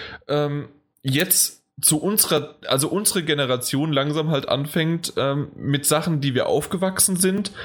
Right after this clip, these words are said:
dass die halt dann jetzt langsam dann sterben. Irgendwann wird die Stimme,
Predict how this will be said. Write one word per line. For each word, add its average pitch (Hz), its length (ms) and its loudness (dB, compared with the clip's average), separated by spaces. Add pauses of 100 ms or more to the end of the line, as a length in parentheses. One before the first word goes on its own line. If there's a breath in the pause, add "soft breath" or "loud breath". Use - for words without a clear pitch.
(180 loud breath)
dass 139 200 2
die 160 180 0
halt 160 180 0
dann 151 160 0
jetzt 151 240 -2
langsam 156 420 0
dann 147 160 0
sterben. 151 460 0
Irgendwann 143 400 2
wird 135 120 -2
die 143 100 2
Stimme, 147 420 0